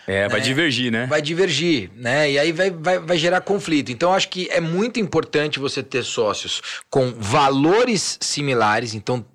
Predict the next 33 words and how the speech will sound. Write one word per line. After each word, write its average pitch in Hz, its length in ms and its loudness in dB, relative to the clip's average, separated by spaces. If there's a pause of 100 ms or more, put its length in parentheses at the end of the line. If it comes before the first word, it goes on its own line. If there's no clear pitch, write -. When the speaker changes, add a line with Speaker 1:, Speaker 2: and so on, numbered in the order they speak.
Speaker 2:
pô, 123 220 2 (440)
galera 135 280 2
que, 131 140 -4
pô, 147 140 0
acredita 139 480 0
no 131 60 -2
que - 100 -10
você 143 220 0
acredita. 131 580 -2
Sei 254 140 2
lá, 117 160 2
cara, 113 220 0
pra 160 200 0
mim, 123 220 -4
pô, 120 300 2 (360)
tem, 156 300 -2
sei 165 160 0
lá, 127 180 4
o, 135 80 0 (200)
o 143 80 -6
pilar 165 360 2
da 170 120 0
família, 147 460 2
você 139 120 -6
sabe, 117 260 -2
eu 101 40 -8
tô 147 180 -2
lá, 151 380 2
pô, 143 320 -4 (240)
família 156 440 0
é - 20 0
um 151 40 0
negócio, 147 420 0